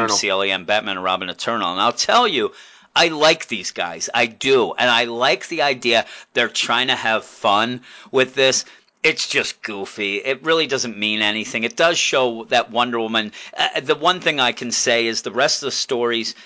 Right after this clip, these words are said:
Speaker 2: nah, King Shark kinda goes with it as well, but it shows that Wonder Woman just doesn't protect people or whatever. It's like any living being, but this is a kaiju monster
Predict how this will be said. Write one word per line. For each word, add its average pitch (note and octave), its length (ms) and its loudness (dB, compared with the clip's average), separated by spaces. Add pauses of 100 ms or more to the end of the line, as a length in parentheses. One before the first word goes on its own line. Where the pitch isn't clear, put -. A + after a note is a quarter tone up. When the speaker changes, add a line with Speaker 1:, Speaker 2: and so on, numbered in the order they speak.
(120)
Speaker 2:
nah, B3+ 160 0
King G#3 240 0
Shark A#2+ 320 2
kinda G#2 200 -4
goes G2 320 -2
with G2+ 160 -4
it F2+ 100 -6
as F#2+ 140 -8
well, G2+ 300 -2
but F#2+ 140 -6
it G#2+ 100 -8
shows D#3 360 0
that B2+ 140 -2
Wonder G3 180 0
Woman D#3+ 220 -4
just - 280 -4
doesn't A#2 360 0
protect - 720 -4 (360)
people B2 420 0
or G#2+ 380 2
whatever. A#2 420 0
It's A2 180 -4
like B2 220 -2
any E3 280 0
living A2 440 -2
being, G#2 380 -4
but A#2+ 140 -10
this - 180 0
is F#3 120 -6
a F#3 60 -2
kaiju A#2 580 -2
monster G#2+ 500 -4